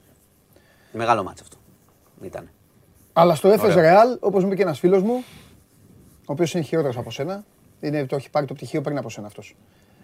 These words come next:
Speaker 2: Μου λέει,
Speaker 1: Μια χαρά
Speaker 2: καλύτερα
Speaker 1: τα βλέπει
Speaker 2: μου
Speaker 1: ο
Speaker 2: λέει,
Speaker 1: άνθρωπος, δεν ξέρω τι λες,
Speaker 2: όχι,
Speaker 1: έχει
Speaker 2: το έχει πάρει πιο
Speaker 1: χειρότερος.
Speaker 2: πολλά από σένα.
Speaker 1: Ωραίος ήταν.
Speaker 2: Εσύ είσαι σημειοφόρος, αυτός είναι αρχής σημειοφόρος.
Speaker 1: Ναι.
Speaker 2: Μου είπε ότι καλύτερα που χάσει η Ρεάλ,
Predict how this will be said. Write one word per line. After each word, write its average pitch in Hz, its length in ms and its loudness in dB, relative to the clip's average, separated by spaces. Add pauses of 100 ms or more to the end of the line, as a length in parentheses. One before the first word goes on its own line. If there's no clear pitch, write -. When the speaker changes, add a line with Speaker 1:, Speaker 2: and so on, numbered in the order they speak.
(220)
Speaker 2:
Μου 165 140 -4
λέει, 202 680 -2
Speaker 1:
Μια 175 140 -2
χαρά 175 160 2
Speaker 2:
καλύτερα 214 380 6
Speaker 1:
τα - 0 -
βλέπει - 60 0
Speaker 2:
μου 113 40 6
Speaker 1:
ο - 20 4
Speaker 2:
λέει, - 20 4
Speaker 1:
άνθρωπος, 165 260 0
δεν 120 100 -4
ξέρω 120 200 2
τι - 100 -8
λες, 185 120 4
Speaker 2:
όχι, 214 80 8
Speaker 1:
έχει 190 120 6
Speaker 2:
το 113 60 4
έχει 170 80 2
πάρει 254 140 6
πιο 226 80 6
Speaker 1:
χειρότερος. 233 100 6
Speaker 2:
πολλά 170 120 2
από 127 100 -6
σένα. - 200 -12
Speaker 1:
Ωραίος 117 200 0
ήταν. - 120 -8
Speaker 2:
Εσύ - 120 -6
είσαι 240 100 2
σημειοφόρος, 196 440 0
αυτός 240 200 -8
είναι 240 140 -4
αρχής 196 200 -4
σημειοφόρος. 120 380 -8 (180)
Speaker 1:
Ναι. 117 200 -6
Speaker 2:
Μου 202 120 2
είπε 240 140 0
ότι 151 100 -10
καλύτερα 196 280 2
που 123 80 -14
χάσει 123 200 -12
η - 20 -2
Ρεάλ, 160 220 0